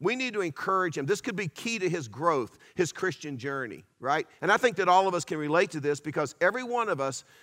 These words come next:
we can remember a time in our life when we needed a second chance. I mean, the reality is,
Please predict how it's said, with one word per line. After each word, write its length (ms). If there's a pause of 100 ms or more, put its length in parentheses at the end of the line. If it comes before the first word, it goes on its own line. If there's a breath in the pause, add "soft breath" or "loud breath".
(120 soft breath)
we 220
can 160
remember 420
a 60
time 340
in 100
our 140
life 440
when 180
we 160
needed 280
a 60
second 380
chance. 320
I 20
mean, 120
the 60
reality 580
is, 140